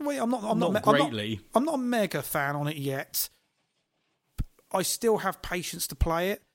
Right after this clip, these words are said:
Speaker 1: I s-, I s-, I think people should try it. I mean, my, I suspect my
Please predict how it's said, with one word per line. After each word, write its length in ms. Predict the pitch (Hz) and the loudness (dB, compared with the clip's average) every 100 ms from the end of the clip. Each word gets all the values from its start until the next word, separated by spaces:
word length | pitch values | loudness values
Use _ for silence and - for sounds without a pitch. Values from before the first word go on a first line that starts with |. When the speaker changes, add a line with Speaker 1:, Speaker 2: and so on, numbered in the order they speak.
| _ _ _ _ _ - | _ _ _ _ _ -6
Speaker 1:
I 60 | 160 | -4
s-, 240 | 131 - 156 | -2 -2 -2
I 60 | |
s-, 300 | 147 - - - | -2 -6 -8 -4
I 60 | |
think 340 | 226 190 - - | -2 -4 -6 -6
people 240 | 175 143 | -6 -4
should 140 | 135 | -6
try 340 | - - 151 143 | -6 -2 -2 0
it. 420 | 139 - - - _ _ _ _ _ 147 | -2 -2 -4 -4 _ _ _ _ _ 0
I 40 | |
mean, 200 | 151 165 | 0 2
my, 220 | 175 170 | 2 2
I 100 | 170 | 0
suspect 380 | 147 - - 175 | -2 -2 -2 -2
my 320 | 165 165 160 | 0 0 0